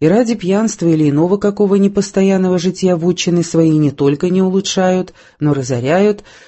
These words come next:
налагая на крестьян всякие несносные тягости, бьют их и мучат, отчего крестьяне, покинув тягло свои, бегают, и происходит отсюда пустота, а в государевых податях умножается доимка,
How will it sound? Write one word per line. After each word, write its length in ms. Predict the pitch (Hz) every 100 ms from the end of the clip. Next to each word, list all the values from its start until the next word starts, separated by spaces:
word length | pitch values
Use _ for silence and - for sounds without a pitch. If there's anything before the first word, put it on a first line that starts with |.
| -
налагая 440 | 165 185 190 247
на 120 | 226
крестьян 480 | 202 185 170 208 202
всякие 720 | 180 190 180 170 165 151 131 -
несносные 720 | 156 175 - 175 156 - 151
тягости, 760 | 143 156 131 143 139 - 185 185 - - -
бьют 320 | 160 208 208
их 160 | 151 -
и 40 |
мучат, 500 | 185 160 135 - 170
отчего 340 | 165 156 165 165
крестьяне, 840 | 165 160 - 165 165 185 185 180 175 - _
покинув 460 | 160 160 185 175 -
тягло 400 | 180 143 143 156
свои, 380 | 156 165 165
бегают, 560 | 156 160 160 156 185 180
и 140 | 170
происходит 680 | 160 160 160 - 190 175 170
отсюда 380 | 156 - 170 147
пустота, 800 | 147 165 - 143 143 135 139 165 - _ _ _ -
а 100 | 160
в 60 | 156
государевых 680 | 170 180 175 196 170 170 -
податях 580 | 180 160 151 147 -
умножается 800 | 180 170 160 151 175 156 147 160
доимка, 760 | 147 190 165 139 131 170 180